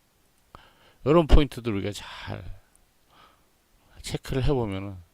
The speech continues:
좋으리라고 봅니다. 지지가 된 자리, 그죠? 요런 애들은 눌린다, 눌린다.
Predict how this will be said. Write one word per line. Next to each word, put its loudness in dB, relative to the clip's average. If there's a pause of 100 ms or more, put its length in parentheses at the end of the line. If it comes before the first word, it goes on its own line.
(140)
좋으리라고 0
봅니다. -14
지지가 -4
된 -10
자리, -18 (560)
그죠? -18 (2000)
요런 0
애들은 -2 (720)
눌린다, 4
눌린다. -8